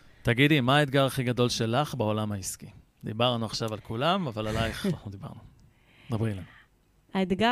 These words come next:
Speaker 2: הכי גדול שלי הוא להיות הכי טובה שאני יכולה בכל פרמטר שיש לי, בין אם זה בהורות, בזוגיות, עם המשפחה שלי,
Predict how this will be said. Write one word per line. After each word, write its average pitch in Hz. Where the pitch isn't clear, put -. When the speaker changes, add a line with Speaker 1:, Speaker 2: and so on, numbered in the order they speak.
Speaker 2:
הכי 226
גדול 196
שלי 202
הוא 185
להיות 196
הכי -
טובה 196
שאני 190
יכולה 185
בכל 180
פרמטר 185
שיש 180
לי, 202
בין 196
אם 202
זה 180
בהורות, 180
בזוגיות, 180
עם 196
המשפחה 185
שלי, 190